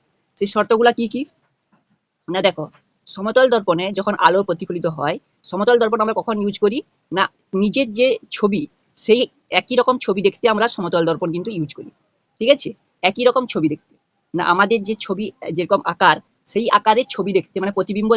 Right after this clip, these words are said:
দেখতে আমরা কিন্তু সমতল দর্পণ প্রয়োগ করে থাকি বা ব্যবহার করে থাকি। আর সমতল দর্পণের ক্ষেত্রে আরেকটা জিনিস হচ্ছে, ব-, দর্পণ থেকে বস্তু, ঠিক আছে? দর্পণ থেকে বস্তু যদি এম মিটার দূরে থাকে, তাহলে প্রতিবিম্ব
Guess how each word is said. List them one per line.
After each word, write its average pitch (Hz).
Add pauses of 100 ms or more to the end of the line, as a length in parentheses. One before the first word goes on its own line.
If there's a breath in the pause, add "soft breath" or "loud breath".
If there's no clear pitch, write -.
দেখতে 190 (420)
আমরা 185
কিন্তু 196 (320)
সমতল 196 (100)
দর্পণ 180 (120)
প্রয়োগ 165 (100)
করে 165 (260)
থাকি 156 (240)
বা 165
ব্যবহার 190
করে 165
থাকি। - (420)
আর 160
সমতল 214
দর্পণের 240
ক্ষেত্রে 220
আরেকটা 214
জিনিস 156
হচ্ছে, 156 (520)
ব-, 185
দর্পণ 202
থেকে 202 (160)
বস্তু, 190 (440)
ঠিক 233
আছে? 226 (400)
দর্পণ 196
থেকে 240 (180)
বস্তু 185 (160)
যদি 185 (540)
এম 202
মিটার 254
দূরে 190
থাকে, 202 (300)
তাহলে 196
প্রতিবিম্ব 214